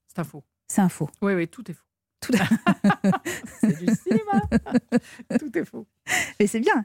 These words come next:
Speaker 2: Il
Speaker 1: Oui,
Speaker 2: faut,
Speaker 1: oui, oui.
Speaker 2: pour que,
Speaker 1: Oui, oui.
Speaker 2: si je vous
Speaker 1: Et
Speaker 2: pose
Speaker 1: il y a,
Speaker 2: la question,
Speaker 1: et
Speaker 2: c'est
Speaker 1: il y
Speaker 2: que ça a
Speaker 1: a
Speaker 2: marché. Ça
Speaker 1: Oui,
Speaker 2: veut
Speaker 1: oui,
Speaker 2: dire
Speaker 1: oui,
Speaker 2: que je me
Speaker 1: oui.
Speaker 2: suis fait, euh,
Speaker 1: Oui,
Speaker 2: piéger
Speaker 1: oui. Et il y a
Speaker 2: aussi.
Speaker 1: Meghan qui se fait tatouer un, un,
Speaker 2: Oui.
Speaker 1: un serpent qui descend sur le pubis, quand même.
Speaker 2: Ouais. Meghan qui est jouée par, euh, cette formidable comédienne,
Speaker 1: Ah
Speaker 2: Sophie
Speaker 1: oui.
Speaker 2: Marie Larouille, et qui
Speaker 1: Ah oui.
Speaker 2: joue la sœur, en fait,
Speaker 1: Ouais.
Speaker 2: euh, de, de Cheyenne.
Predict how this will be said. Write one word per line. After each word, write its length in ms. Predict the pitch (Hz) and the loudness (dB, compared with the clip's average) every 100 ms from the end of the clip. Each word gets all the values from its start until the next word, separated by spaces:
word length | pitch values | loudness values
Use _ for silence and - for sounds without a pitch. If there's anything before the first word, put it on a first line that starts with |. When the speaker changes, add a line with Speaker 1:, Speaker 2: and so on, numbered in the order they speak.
| 240 | 2
Speaker 2:
Il 40 | |
Speaker 1:
Oui, 40 | 233 | 2
Speaker 2:
faut, 80 | |
Speaker 1:
oui, 80 | 220 190 | 2 -2
oui. 140 | 208 | -2
Speaker 2:
pour 140 | 277 254 | -2 0
que, 100 | 240 | 0
Speaker 1:
Oui, 80 | 220 | 0
oui. 140 | 202 233 | 0 0
Speaker 2:
si 180 | - 330 | 2 4
je 40 | |
vous 40 | 302 | 6
Speaker 1:
Et 40 | |
Speaker 2:
pose 80 | 285 | 6
Speaker 1:
il 20 | |
y 40 | 302 | 4
a, 40 | |
Speaker 2:
la 60 | 339 | 2
question, 220 | - 254 | 0 2
Speaker 1:
et 40 | |
Speaker 2:
c'est 60 | 262 | 2
Speaker 1:
il 20 | |
y 40 | |
Speaker 2:
que 40 | 220 | 4
ça 100 | 226 | 2
a 20 | |
Speaker 1:
a 40 | 214 | 2
Speaker 2:
marché. 320 | 247 - 302 | -2 0 0
Ça 140 | 269 | 2
Speaker 1:
Oui, 60 | 220 | 2
Speaker 2:
veut 60 | 220 | 4
Speaker 1:
oui, 60 | |
Speaker 2:
dire 80 | - | 4
Speaker 1:
oui, 180 | 453 294 | 4 4
Speaker 2:
que 60 | 220 | 4
je 40 | |
me 40 | 226 | 4
Speaker 1:
oui. 60 | |
Speaker 2:
suis 80 | 381 | 2
fait, 180 | 226 202 | 0 0
euh, 120 | 202 | 0
Speaker 1:
Oui, 60 | 202 | 0
Speaker 2:
piéger 340 | 220 220 233 233 | 2 4 4 4
Speaker 1:
oui. 60 | |
Et 20 | |
il 60 | 240 | 4
y 60 | 247 | 2
a 40 | |
Speaker 2:
aussi. 60 | 247 | 2
Speaker 1:
Meghan 400 | 247 262 349 320 | 0 0 -2 -4
qui 140 | 226 | -10
se 80 | 196 | -4
fait 140 | 202 | -4
tatouer 380 | 190 202 262 311 | -2 -4 -2 0
un, 320 | 269 185 196 208 | 0 0 -2 0
un, 120 | 214 | 4
Speaker 2:
Oui. 80 | 262 | 4
Speaker 1:
un 80 | 202 | 4
serpent 600 | - 233 135 - 311 339 - | 0 -2 -4 -2 0 -2 -4
qui 120 | 202 | -2
descend 420 | 185 185 269 262 | 0 0 -2 -2
sur 160 | 240 202 | -2 -4
le 80 | |
pubis, 400 | 175 294 359 240 - | -2 0 2 0 -2
quand 140 | 240 | -2
même. 140 | 285 | 2
Speaker 2:
Ouais. 140 | 175 - - - 190 | 2 0 -6 -4 2
Meghan 460 | 202 214 202 220 247 | 6 6 4 2 2
qui 120 | 196 | 0
est 40 | |
jouée 200 | 180 185 | 2 2
par, 220 | 208 190 175 | 2 0 0
euh, 60 | |
cette 220 | 165 165 - | 0 -2 0
formidable 600 | 220 202 175 175 170 165 | 2 4 4 2 0 0
comédienne, 400 | 190 170 160 170 | 2 0 0 -2
Speaker 1:
Ah 40 | 156 | 0
Speaker 2:
Sophie 260 | 190 - | -2 0
Speaker 1:
oui. 60 | 185 | 2
Speaker 2:
Marie 260 | 170 170 170 | 2 4 2
Larouille, 380 | 160 156 196 | 2 2 2
et 40 | 185 | 2
qui 80 | 90 | 2
Speaker 1:
Ah 40 | |
oui. 60 | 170 | 4
Speaker 2:
joue 140 | 202 | 4
la 160 | 214 143 | 4 0
sœur, 300 | - 277 285 | 0 2 2
en 100 | 165 | 0
fait, 220 | - 208 | 0 -2
Speaker 1:
Ouais. 260 | 196 160 151 | 2 2 2
Speaker 2:
euh, 20 | |
de, 260 | 165 170 160 | 2 0 2
de 160 | 175 202 | 2 2
Cheyenne. 400 | - 190 170 160 | 2 0 2 2